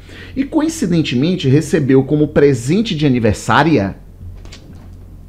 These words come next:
como presente de aniversário, uma notificação do I N S S para que se apresente junto à autarquia para submeter-se a exame médico pericial. Pois bem, quem recebe benefício por incapacidade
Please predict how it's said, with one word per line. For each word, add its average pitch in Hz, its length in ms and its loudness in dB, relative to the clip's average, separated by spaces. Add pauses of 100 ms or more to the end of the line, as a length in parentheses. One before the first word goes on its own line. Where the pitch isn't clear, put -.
(760)
como 170 240 0
presente 165 440 0
de 220 80 2
aniversário, 135 840 0
uma 214 240 2
notificação 156 1120 4
do 165 140 0
I 165 140 0
N 156 80 0
S 151 260 0
S 123 220 2
para 143 240 -2
que 147 120 -6
se 147 200 -4
apresente 135 600 -2
junto 131 460 -2
à - 20 2
autarquia 170 720 0 (320)
para 127 160 2
submeter-se 160 800 0
a 165 40 2
exame 156 280 2
médico 127 440 2
pericial. 165 500 -2
Pois 196 140 4
bem, 143 180 2 (540)
quem 156 160 2
recebe 123 480 2
benefício 156 580 -2
por 165 160 0
incapacidade 104 960 -4